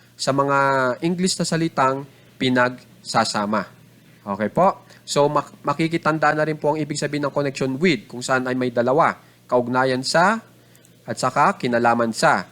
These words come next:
Pag connected to naman, ang ibig sabihin naman po ay nakakonekta na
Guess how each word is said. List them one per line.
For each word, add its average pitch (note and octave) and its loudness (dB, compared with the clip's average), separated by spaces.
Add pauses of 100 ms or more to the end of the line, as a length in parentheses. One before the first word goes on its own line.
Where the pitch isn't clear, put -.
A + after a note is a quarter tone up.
(260)
Pag C3 2 (240)
connected D3 -2
to F#3 0
naman, E3+ 2
ang C#3 -6
ibig C#3+ -4
sabihin C#3+ -2
naman C3+ -2
po C3 -2
ay D#3+ 0 (480)
nakakonekta C3+ -2 (640)
na B2+ 2